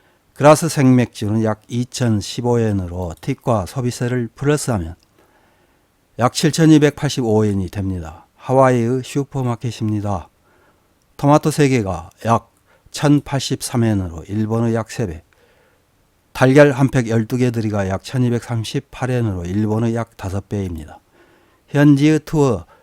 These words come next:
가이드에 따르면 현지는 비싸기 때문에 인스턴트 등의 식재료를 일본에서 가져와 자취하고 있는 사람도 있다고 합니다. 호주 슈퍼마켓입니다.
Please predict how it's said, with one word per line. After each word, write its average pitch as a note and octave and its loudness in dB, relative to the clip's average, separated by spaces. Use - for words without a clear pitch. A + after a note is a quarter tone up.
가이드에 A#2 0
따르면 F2 -8
현지는 B2+ 0
비싸기 A2 -4
때문에 F#2 -6
인스턴트 C3 -2
등의 A2+ 0
식재료를 G#2 -6
일본에서 A2+ 0
가져와 F2+ -6
자취하고 C#3+ 4
있는 A2+ 2
사람도 A#2 -4
있다고 F2+ -8
합니다. D2+ -14
호주 D3+ 4
슈퍼마켓입니다. A2+ -2